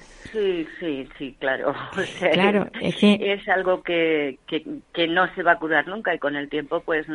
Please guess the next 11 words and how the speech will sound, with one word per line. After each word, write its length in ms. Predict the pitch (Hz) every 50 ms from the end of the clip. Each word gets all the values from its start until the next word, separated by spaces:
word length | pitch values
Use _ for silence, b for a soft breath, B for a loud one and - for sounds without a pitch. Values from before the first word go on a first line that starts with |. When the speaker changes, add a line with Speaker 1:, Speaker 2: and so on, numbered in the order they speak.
| 143 - _ -
Speaker 1:
tendrá, 440 | 147 139 143 143 147 147 147 143 -
sus 180 | - - 156
necesidades 560 | 147 143 - - 143 - 147 143 131 139 143 -
serán 280 | 156 143 147 143 143
mayores 460 | 143 147 151 170 196 196 220 233 240 - _
porque 220 | 165 156 - 143
él 120 | 147 147 - -
pesará 340 | - 131 - 147 143 139 135
cada 280 | 127 127 127 127 123
día 180 | 110 135 135 135
más. 300 | 160 202 220 247 262